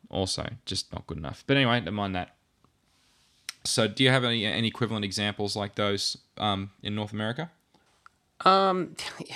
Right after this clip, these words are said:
Speaker 2: there's all kinds of D R M in North America.
Speaker 1: <laughs> Yeah.
Speaker 2: It, you know, it's that, I think the things, <laughs> the, the things that consumers come into contact with most frequently are probably around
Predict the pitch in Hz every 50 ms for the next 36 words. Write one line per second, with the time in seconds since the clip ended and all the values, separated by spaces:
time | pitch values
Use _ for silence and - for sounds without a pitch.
0 | - - - 156 156 147 147 127 127 - - 117 113 110 101 104 104 104 107 110
1 | 107 107 110 107 110 113 113 - - 110 110 110 110 110 - 110 107 107 190 151
2 | 151 139 131 - - - 165 - 101 104 98 - 165 156 156 151 147 147 143 -
3 | - - - - _ - - - - - - - - 147 - 165 139 - 185 180
4 | - 160 - - 165 165 160 151 143 - - - - _ _ - - _ _ _
5 | - - 139 135 135 131 - - - - - 139 - - 160 160 160 151 135 139
6 | 135 131 123 - - - 131 120 - - 131 127 123 120 113 110 110 - - -
7 | - 135 123 120 117 117 - - 113 113 107 - 107 107 104 - 117 107 107 113
8 | 110 113 110 - - - 123 120 - 113 110 110 110 110 113 110 110 - - 117
9 | 113 110 113 110 110 107 107 107 107 110 107 107 107 110 107 104